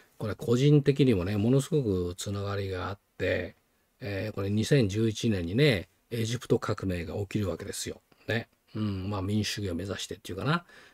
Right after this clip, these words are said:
で、そういう革命が起きるわけですけども、この時ね、この、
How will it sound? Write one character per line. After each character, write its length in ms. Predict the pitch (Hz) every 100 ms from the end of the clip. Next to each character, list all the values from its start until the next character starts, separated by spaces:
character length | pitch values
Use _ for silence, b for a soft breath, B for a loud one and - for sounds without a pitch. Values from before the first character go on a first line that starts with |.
| _
で、 100 | 120
そ 100 | 113
う 20 |
い 40 | 107
う 20 |
革 220 | 104 104
命 100 | 101
が 80 | 92
起 60 | 101
き 100 | 110
る 100 | 90
わ 80 |
け 80 | 90
で 60 | 92
す 80 | -
け 80 |
ど 80 | 90
も、 300 | 98 107 85 B B B B -
こ 100 | 147
の 100 | 151
時 180 | 135 107
ね、 420 | 143 127 90 90 -
こ 60 | 101
の、 580 | 92 90 85 85 82